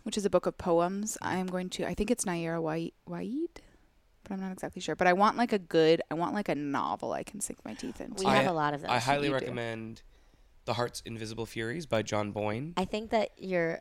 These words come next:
Speaker 2: um, your other Alex started reading
Speaker 3: The
Speaker 2: that.
Speaker 3: Lover of Your Brother?
Speaker 2: Yes.
Speaker 3: <laughs> Yes, he did start reading that. That doesn't mean that Bridget couldn't go to a used bookstore
Speaker 1: That's
Speaker 3: and pick
Speaker 1: true.
Speaker 3: up her
Speaker 1: Hey.
Speaker 3: own copy.
Speaker 2: That's true.
Speaker 1: Tell
Speaker 2: I
Speaker 1: me
Speaker 2: was
Speaker 1: the
Speaker 2: like,
Speaker 1: name
Speaker 2: "That
Speaker 1: again?
Speaker 2: is"
Speaker 1: Heart's Invisible
Speaker 3: The
Speaker 1: Furies?
Speaker 3: Heart's Invisible Furies.
Speaker 1: Amazing.
Speaker 3: Little Irish.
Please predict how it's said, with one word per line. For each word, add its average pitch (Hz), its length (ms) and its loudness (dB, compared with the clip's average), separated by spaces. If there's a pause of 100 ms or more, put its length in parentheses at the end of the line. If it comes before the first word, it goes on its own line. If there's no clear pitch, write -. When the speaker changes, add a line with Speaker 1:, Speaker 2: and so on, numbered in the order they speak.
Speaker 2:
um, 156 360 -6 (320)
your 160 300 -4
other 156 200 -2
Alex 139 400 -4 (100)
started 147 360 -8
reading 104 220 -10
Speaker 3:
The 107 80 -6
Speaker 2:
that. 104 80 -4
Speaker 3:
Lover 104 280 -4
of 101 80 -4
Your 101 80 -6
Brother? 107 380 -8
Speaker 2:
Yes. - 760 4
Speaker 3:
<laughs> - 40 -20 (260)
Yes, - 160 -8
he 107 120 -6
did 107 160 -4
start - 160 -6
reading - 240 -14
that. - 200 -20 (500)
That - 100 -10
doesn't 117 180 -4
mean 120 140 -2
that - 400 -8
Bridget 120 240 -6
couldn't 120 180 -8
go 123 100 -6
to 117 140 -4
a 117 40 -2
used 113 300 -6
bookstore - 300 -4
Speaker 1:
That's - 160 2
Speaker 3:
and - 80 8
pick - 0 -
Speaker 1:
true. 277 80 10
Speaker 3:
up 180 60 4
her 131 80 2
Speaker 1:
Hey. 240 180 6
Speaker 3:
own 165 60 -2
copy. - 140 -10
Speaker 2:
That's - 280 0
true. 170 240 0 (140)
Speaker 1:
Tell 220 100 10
Speaker 2:
I 208 60 12
Speaker 1:
me 226 40 8
Speaker 2:
was 226 40 6
Speaker 1:
the 226 60 10
Speaker 2:
like, 208 40 8
Speaker 1:
name 208 160 4
Speaker 2:
"That 196 80 4
Speaker 1:
again? 226 140 6
Speaker 2:
is" 240 80 0
Speaker 1:
Heart's 202 320 4
Invisible 196 340 2
Speaker 3:
The - 60 -10
Speaker 1:
Furies? 190 260 4
Speaker 3:
Heart's 131 280 4
Invisible 117 420 -6
Furies. 107 440 -4
Speaker 1:
Amazing. 135 280 -2
Speaker 3:
Little 120 160 2
Irish. 117 600 0